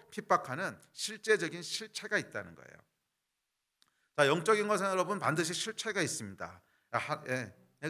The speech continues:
하나님도 그렇고 예수님도 그렇고 마귀도 그렇고 실체가 있어요. 예, 성경은 이 하나님의 보이는 실체가 뭐라 그러는? 교회라 그러는 거예요.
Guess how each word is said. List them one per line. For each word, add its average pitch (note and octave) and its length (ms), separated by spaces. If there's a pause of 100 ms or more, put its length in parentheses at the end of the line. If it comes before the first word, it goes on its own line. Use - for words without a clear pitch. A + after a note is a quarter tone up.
하나님도 F3 460
그렇고 D#3+ 360
예수님도 C#3 460
그렇고 C3+ 220
마귀도 B2+ 380
그렇고 A#2+ 200
실체가 F3+ 360
있어요. B1 300 (480)
예, B2+ 40
성경은 F3 640 (240)
이 D#3 80
하나님의 G#3+ 640
보이는 F3 340
실체가 F3+ 520
뭐라 A2+ 240
그러는? G2+ 240
교회라 D3+ 320
그러는 F#2+ 300
거예요. D2 160